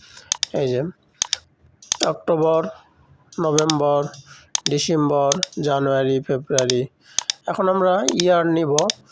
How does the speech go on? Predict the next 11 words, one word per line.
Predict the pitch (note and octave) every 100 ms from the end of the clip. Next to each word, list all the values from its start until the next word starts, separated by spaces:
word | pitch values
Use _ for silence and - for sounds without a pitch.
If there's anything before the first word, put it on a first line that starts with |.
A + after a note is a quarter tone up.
| - - _
তো | - D#3
ইয়ার | D#3 E3+ F3+
কলামটি | F3 F3 F3 E3 E3+
সিলেক্ট | - D#3+ D#3+ -
করার | D#3 C#3+
পরে | C#3 D3+ C3+ D#3+
ফরম্যাট | - E3+ D3 D3
সেলে | - D#3 C#3
যাব, | C3 B2 C3 G#3 - - - - -
কাস্টমসে | D3 D#3+ - F3+ E3 F3
যাব, | D3+